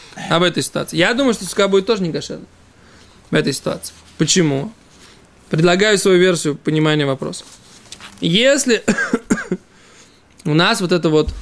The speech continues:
стенка – в этом месте не соединяется с этой стенкой, правильно?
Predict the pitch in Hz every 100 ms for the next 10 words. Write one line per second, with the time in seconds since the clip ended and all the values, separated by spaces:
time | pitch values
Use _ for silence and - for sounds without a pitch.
0 | - - 202 170 143 - - _ _ _
1 | _ _ _ _ _ - 165 170 170 170
2 | 147 - - _ _ _ _ _ 170 156
3 | 196 214 196 165 160 135 - - - -
4 | - - 254 - - - -